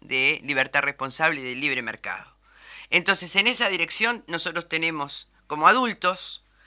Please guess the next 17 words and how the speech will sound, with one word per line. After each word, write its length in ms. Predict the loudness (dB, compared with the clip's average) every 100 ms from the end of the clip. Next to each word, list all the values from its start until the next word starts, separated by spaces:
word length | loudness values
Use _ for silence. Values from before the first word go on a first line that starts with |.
| _ _ _
la, 720 | -2 6 10 10 10 8 4 -2
la, 460 | 6 8 10 8 6
la 140 | 10 10
responsabilidad 1080 | 10 8 2 2 4 4 4 0 0 -2 -2 _ -20 -20 _
de 120 | -2
convocar 420 | 0 0 2 4 6
a 120 | 4
diálogo, 520 | 0 -4 -4 -10 -14 -20 _
pero 160 | 2 4
no 160 | 4 6
para 160 | 8
darles 240 | 8 6 2
la 160 | 2
tarea 320 | 4 6 4
de 100 | 4
la 120 | 2 -2
pintada, 560 | -2 2 2 2 -6